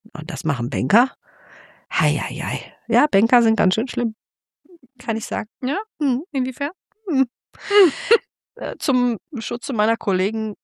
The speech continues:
Speaker 1: verweigere ich die Aussage. <laughs>
Speaker 2: Okay, vielleicht kommen wir zu einem späteren Zeitpunkt noch mal darauf. <laughs>
Speaker 1: Ja, genau. Und, ähm, hab dann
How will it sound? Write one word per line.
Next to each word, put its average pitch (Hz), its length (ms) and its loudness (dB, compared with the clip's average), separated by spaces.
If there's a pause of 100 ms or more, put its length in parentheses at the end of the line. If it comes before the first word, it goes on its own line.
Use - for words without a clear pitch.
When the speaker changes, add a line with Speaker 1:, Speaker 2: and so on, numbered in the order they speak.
(380)
Speaker 1:
verweigere 170 460 2
ich - 80 -12
die 175 100 -8
Aussage. 214 400 -4
<laughs> 359 60 4 (920)
Speaker 2:
Okay, 302 480 2
vielleicht 302 260 -2
kommen 349 200 0
wir 285 100 -2
zu - 120 -4
einem 226 140 -2
späteren 202 420 -6
Zeitpunkt 202 380 -6
noch 214 100 0
mal 214 180 -2
darauf. 294 380 4 (400)
<laughs> 269 1040 2 (2000)
Speaker 1:
Ja, 196 220 6
genau. 175 420 0
Und, 175 280 -10
ähm, 190 640 -2 (180)
hab 208 180 0
dann 202 340 2